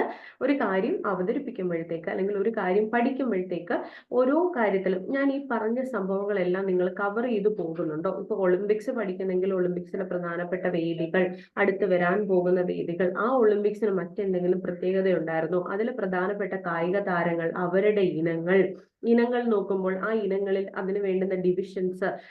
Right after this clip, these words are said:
ഒക്കെ വന്നിട്ടുണ്ടോ, ഈ കാര്യങ്ങളെല്ലാം നമ്മൾ കവർ ചെയ്ത്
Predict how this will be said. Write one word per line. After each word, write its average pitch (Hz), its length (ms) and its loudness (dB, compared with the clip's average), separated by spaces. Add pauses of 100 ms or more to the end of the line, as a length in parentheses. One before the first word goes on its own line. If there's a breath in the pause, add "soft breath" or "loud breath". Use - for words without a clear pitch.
(180 loud breath)
ഒക്കെ 208 140 -2 (100)
വന്നിട്ടുണ്ടോ, 180 640 0 (140)
ഈ 349 120 2
കാര്യങ്ങളെല്ലാം 190 920 0
നമ്മൾ 175 160 0 (120)
കവർ 170 260 -2
ചെയ്ത് 180 180 0